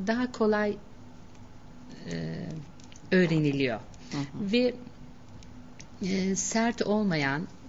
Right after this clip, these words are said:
Speaker 1: tatlı tatlı söylendiği zaman çocuk onu daha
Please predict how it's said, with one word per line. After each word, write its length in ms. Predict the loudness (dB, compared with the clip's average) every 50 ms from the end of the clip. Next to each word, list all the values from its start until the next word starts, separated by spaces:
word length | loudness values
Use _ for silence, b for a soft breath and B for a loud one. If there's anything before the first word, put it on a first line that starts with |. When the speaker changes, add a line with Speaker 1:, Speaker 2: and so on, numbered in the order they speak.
| -16 -14 -8 -2
Speaker 1:
tatlı 320 | -2 -2 -2 0 -2 -2
tatlı 640 | 2 2 2 2 2 0 -4 0 2 2 2 2 -2 -6 -8
söylendiği 680 | -4 2 4 4 6 6 4 4 4 4 4 4 2
zaman 320 | 4 4 2 2 2 2 0
çocuk 320 | 2 0 0 0 0 -6 -8 -12 -10 -2 2
onu 280 | 4 6 6 6 6 4
daha 340 | 4 4 4 2 2 0